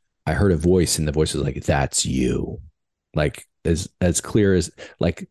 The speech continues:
<laughs> like Morgan Freeman's just sitting next to me, like, "That's you," you know? And I'm like, "Oh." And I look, and no one's there, and, you know, I'm already completely anxious, and at that point, my number one objective was, like, "I need to get home,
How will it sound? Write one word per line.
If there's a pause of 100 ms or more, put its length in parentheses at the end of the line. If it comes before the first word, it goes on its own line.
<laughs>
like
Morgan
Freeman's
just
sitting
next
to
me,
like,
"That's
you,"
you
know? (340)
And
I'm
like,
"Oh." (680)
And
I
look,
and
no
one's
there,
and, (160)
you
know,
I'm
already (120)
completely
anxious,
and (380)
at
that
point,
my
number
one
objective
was,
like,
"I
need
to
get
home,